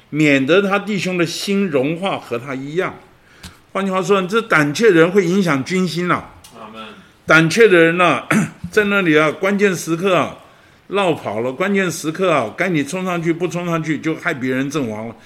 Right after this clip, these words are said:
Speaker 1: 所以这个胆怯的人啊，呃，我们读《约书亚记》一章，你看见神呼召约书亚的时候，多次说你要刚强壮胆，只要刚强，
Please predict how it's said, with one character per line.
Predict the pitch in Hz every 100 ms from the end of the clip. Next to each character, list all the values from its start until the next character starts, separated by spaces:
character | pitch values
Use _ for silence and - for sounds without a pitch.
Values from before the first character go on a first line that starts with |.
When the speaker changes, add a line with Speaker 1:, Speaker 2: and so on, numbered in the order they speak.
| - - -
Speaker 1:
所 | 170
以 | 170 131 - - _ _ _ _ _
这 | - 170
个 | 165
胆 | - 131 123
怯 | 123 - 208
的 | 135
人 | 113 110 110
啊， | 90 - _ _ - _ _ _ _ _ _ -
呃， | 117 113 113 113
我 | 117
们 | 143
读 | 127
《约 | 135 151
书 | 151 160
亚 | 151 107
记》 | 113 131
一 | 135
章， | 135 131 110
你 |
看 | 101 - 117
见 | 113 107 82 _ _ _ _ _
神 | - - 107 123 147
呼 | - 139
召 | 131 131
约 | 123
书 | 127 127
亚 | 110
的 | 92
时 |
候， | 104
多 | 98 131 147
次 | 147 123
说 | 120 120 117 _ _ _ _
你 | 101
要 | 113 104
刚 | - 131 139
强 | 135 98 104
壮 | 110 101
胆， | 85 - _ _ _ _
只 | - 120
要 | 135 160
刚 | 123 143 147
强， | 135 104